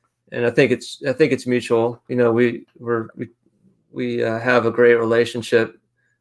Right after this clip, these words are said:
where everything is wide open, and, uh, you know, we'll, we'll share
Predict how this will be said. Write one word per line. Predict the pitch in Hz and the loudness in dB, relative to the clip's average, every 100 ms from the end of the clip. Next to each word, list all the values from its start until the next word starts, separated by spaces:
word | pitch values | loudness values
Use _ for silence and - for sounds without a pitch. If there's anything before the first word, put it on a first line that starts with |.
| - | 0
where | 120 110 110 113 | 4 4 4 2
everything | 117 117 113 113 | 2 0 -2 -4
is | 107 | -2
wide | 113 113 113 | 0 2 2
open, | 113 110 117 113 | 0 0 -4 -2
and, | 113 110 110 | -4 -4 -4
uh, | 110 113 - _ _ _ _ _ _ _ _ _ _ | -6 -10 -16 _ _ _ _ _ _ _ _ _ _
you | 147 | -8
know, | 113 110 107 110 _ - | -4 -2 -2 -8 _ -12
we'll, | 117 117 | -10 -10
we'll | - 120 | -6 -4
share | 113 - 113 110 110 113 | -2 0 2 4 2 -2